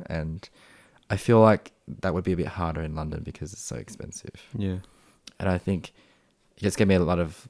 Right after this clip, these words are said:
Speaker 1: pride in being Australian that he literally, like, our, like, like our parents had nothing, and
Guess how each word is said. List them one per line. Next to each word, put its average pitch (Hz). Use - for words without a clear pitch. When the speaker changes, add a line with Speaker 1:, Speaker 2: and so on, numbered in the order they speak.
Speaker 1:
pride 80
in 76
being 76
Australian 69
that 69
he 101
literally, 104
like, 82
our, -
like, 92
like 107
our 92
parents 76
had -
nothing, 76
and 78